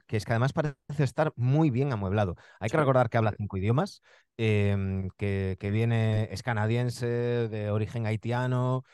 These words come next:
Speaker 1: eh, habla castellano perfectamente, ha estado en la, mm, en la academia de, mm, de la N B A que, mm, que hay en, en México. Y,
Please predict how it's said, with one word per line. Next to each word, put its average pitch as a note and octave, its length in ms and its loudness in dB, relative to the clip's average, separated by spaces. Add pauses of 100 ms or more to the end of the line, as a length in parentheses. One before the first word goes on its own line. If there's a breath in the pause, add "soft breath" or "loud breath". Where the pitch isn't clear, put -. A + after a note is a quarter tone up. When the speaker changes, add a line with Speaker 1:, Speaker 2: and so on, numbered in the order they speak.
(140 soft breath)
Speaker 1:
eh, G2+ 320 -2
habla G#2 400 0
castellano F#2+ 960 -4
perfectamente, G2 500 -8
ha - 20 -2
estado A2 220 -2
en G#2 140 -4
la, G2 220 -4
mm, F#2+ 340 -6
en G#2+ 160 -2
la F#2+ 60 -2
academia G#2+ 580 -4
de, G#2 280 -2
mm, G2+ 300 -4
de G#2 140 -2
la G2+ 100 -2
N G2+ 200 -4
B G2 140 -2
A G2+ 180 -2
que, G2+ 220 -6
mm, G2 240 -6
que - 80 -10
hay G2 140 -6
en, F#2+ 300 -6
en G2+ 240 -6
México. B2 600 -2 (460 soft breath)
Y, G#2 540 0